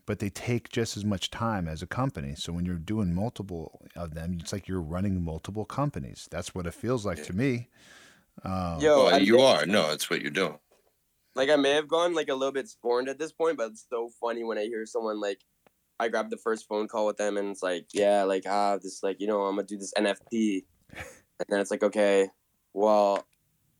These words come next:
Speaker 3: you know, this, this, and this is missing. So how do you plan to do that?" And they have no fucking idea. And it's like, <laughs> and, like, they, like, it's, it's crazy 'cause a lot of people really do think, and I'll be honest with,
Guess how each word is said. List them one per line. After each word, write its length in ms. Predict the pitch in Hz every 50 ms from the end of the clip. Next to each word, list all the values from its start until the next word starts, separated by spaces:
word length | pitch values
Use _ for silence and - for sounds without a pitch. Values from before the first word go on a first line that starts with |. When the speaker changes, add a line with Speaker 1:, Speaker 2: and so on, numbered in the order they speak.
| _ _ _ _ -
Speaker 3:
you 80 | 110 110
know, 140 | 107 98
this, 320 | 92 85 87 113 117 113 -
this, 180 | - 113 107
and 120 | 101 101 107
this 180 | 110 113 110
is 120 | 104 95 95
missing. 320 | 101 101 98 - 95 98
So 120 | - 101 95
how 180 | - 107 104
do 60 | 101
you 60 | 98 -
plan 240 | - 107 98 95 92
to 40 | -
do 120 | - 82 -
that?" 360 | 92 90 90 90 87 - - _ -
And 140 | 90 95
they 60 | 98 98
have 160 | 95 92 87
no 520 | 95 95 98 101 101 98 90 87 90 90 85 - - -
fucking 280 | 101 98 - - 90
idea. 360 | 82 82 73 82 87 87 82 -
And 120 | - 92 92
it's 100 | 90 -
like, 160 | 95 90 - - - - - - - - - _ _ _ _ _ _ _ _ _ _ _ -
<laughs> 180 | - - - -
and, 200 | - 294 285 - - _ _ _ - - 214 175 - - _ _ _ -
like, 220 | 139 123 110 -
they, 260 | 117 156 180 175 151 107 117 123 123 113 - -
like, 180 | 135 135 120 -
it's, 340 | 185 180 - - - - _ -
it's 180 | 156 170 170 -
crazy 260 | - 196 185 160 143
'cause 120 | 156 156
a 20 | 151
lot 220 | 151 170 180 175
of 60 | -
people 220 | 180 175 151 147 117
really 240 | 123 131 135 131 123
do 260 | 110 - 113 123 131
think, 240 | - - 113 120 - -
and 80 | 151 151
I'll 140 | - 156 190
be 100 | 160 160
honest 300 | 139 139 160 208 220 -
with, 80 | 214